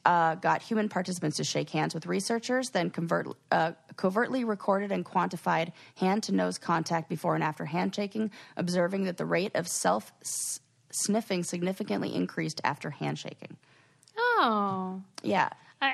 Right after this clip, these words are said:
Speaker 2: it sounds gross, but it's interesting to know why we do it.
Speaker 1: Yeah, so that's it. It's like this biological, like, I need to make sure the people around me are, are, I don't know. It's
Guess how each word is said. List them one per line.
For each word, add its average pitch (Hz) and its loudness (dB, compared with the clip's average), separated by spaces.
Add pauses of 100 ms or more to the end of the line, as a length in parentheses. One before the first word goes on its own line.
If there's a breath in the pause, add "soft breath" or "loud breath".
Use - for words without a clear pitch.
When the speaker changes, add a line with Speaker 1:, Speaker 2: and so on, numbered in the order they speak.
Speaker 2:
it 285 0
sounds 359 2
gross, 294 2
but 247 4
it's 233 0
interesting 247 2
to 233 0
know 226 4
why 190 2
we 190 2
do 196 0
it. - -2
Speaker 1:
Yeah, 320 4
so 214 0
that's 226 2
it. 226 4
It's - -4
like 185 2
this 170 0
biological, 170 2
like, 139 0
I 160 4
need 170 0
to 170 -2
make 151 0
sure - 0
the 156 -4
people 151 0
around 147 2
me 143 0
are, - -2
are, 135 0 (640 soft breath)
I 175 -2
don't 170 2
know. 95 0 (400)
It's 202 2